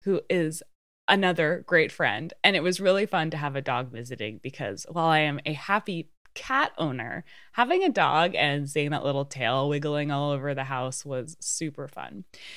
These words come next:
And then my second bright spot, which is a literal bright spot,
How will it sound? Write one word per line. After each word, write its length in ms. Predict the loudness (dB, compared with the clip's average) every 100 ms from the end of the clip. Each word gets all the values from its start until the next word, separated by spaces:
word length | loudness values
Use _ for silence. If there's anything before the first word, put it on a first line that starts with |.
| -20 -20 _ 4
And 140 | 6
then 280 | 6 6 4
my 160 | 4
second 380 | 4 2 2 2
bright 240 | 4 4 2
spot, 420 | 0 2 2 0 _ _ _
which 260 | -2 0 0
is 160 | 0 2
a 120 | 4
literal 640 | 4 4 4 4 0 -4 _ _
bright 200 | 2 2
spot, 360 | -2 -6 -6